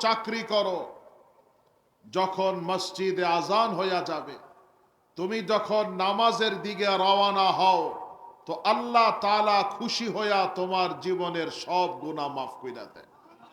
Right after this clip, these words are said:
তুমি তো জান্নাতে রসুলে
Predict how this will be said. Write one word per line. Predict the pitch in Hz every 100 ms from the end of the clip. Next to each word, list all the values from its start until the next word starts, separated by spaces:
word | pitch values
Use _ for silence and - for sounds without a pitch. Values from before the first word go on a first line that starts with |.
| - 740 740 762 - _ - - - _ _ _ _ _ _ _ _ _ _ _ _ _ -
তুমি | 214 254 269
তো | 262 254 -
জান্নাতে | 220 254 269 269 269 262 247
রসুলে | 220 233 240 277 269 247